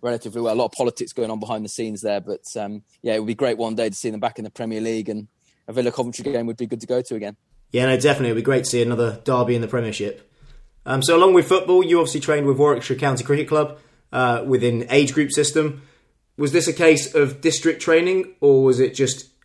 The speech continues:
Speaker 2: one squad?
Speaker 1: Um, yeah, well, I think we were very lucky. I think, again, Warwickshire at the time, um, we had a good setup, actually, a very good, um, you know, obviously we had,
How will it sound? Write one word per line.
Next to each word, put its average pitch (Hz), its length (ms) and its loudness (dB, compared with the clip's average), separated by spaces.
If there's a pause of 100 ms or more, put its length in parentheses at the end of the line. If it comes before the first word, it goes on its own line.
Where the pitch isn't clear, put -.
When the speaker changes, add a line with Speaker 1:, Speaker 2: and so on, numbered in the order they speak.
(100)
Speaker 2:
one 123 320 0
squad? 120 380 0 (500)
Speaker 1:
Um, 208 260 0
yeah, 226 160 0
well, 170 240 2
I 175 60 0
think 220 180 -8
we 214 60 -6
were 190 100 -2
very 160 200 -2
lucky. 160 380 -6
I 127 40 -10
think, 147 160 -12
again, 143 240 -8
Warwickshire 143 600 -6
at - 80 -12
the - 60 -20
time, 120 500 -12 (140)
um, 113 560 -12
we 113 100 -8
had 127 120 -4
a 127 40 -8
good - 160 -6
setup, 185 340 -6
actually, 101 200 -4
a 113 40 -4
very 139 180 0
good, 117 240 -4 (140)
um, 107 640 -10 (420)
you 110 60 -12
know, 110 140 -2
obviously 120 360 -2
we 110 120 -6
had, 110 400 -6